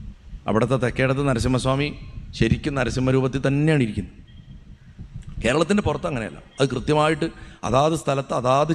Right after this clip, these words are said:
ചിട്ടയോടുകൂടി തന്നെ നടക്കുന്നുണ്ട്. ആ സമ്പ്രദായങ്ങളിൽ ഒരു കലർപ്പും വന്നിട്ടില്ല. അപ്പോൾ ഭഗവാന്റെ പ്രത്യക്ഷ ദർശനം നമുക്ക് ഉണ്ടാവേണ്ടതെന്നുണ്ടെങ്കിൽ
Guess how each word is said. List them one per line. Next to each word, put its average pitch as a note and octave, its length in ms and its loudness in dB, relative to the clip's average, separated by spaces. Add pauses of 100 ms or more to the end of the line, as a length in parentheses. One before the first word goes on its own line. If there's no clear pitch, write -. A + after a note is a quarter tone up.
ചിട്ടയോടുകൂടി D3+ 640 0
തന്നെ F3+ 200 2
നടക്കുന്നുണ്ട്. G#2 400 -4 (1000)
ആ A#2 120 2
സമ്പ്രദായങ്ങളിൽ D3 760 4
ഒരു D3+ 200 4
കലർപ്പും C#3 420 -2
വന്നിട്ടില്ല. G#2 340 -8 (1700)
അപ്പോൾ D#3 180 4 (960)
ഭഗവാന്റെ F3 640 4 (680)
പ്രത്യക്ഷ D3+ 400 2 (120)
ദർശനം G3+ 380 2
നമുക്ക് F3+ 260 -6
ഉണ്ടാവേണ്ടതെന്നുണ്ടെങ്കിൽ D#3 840 0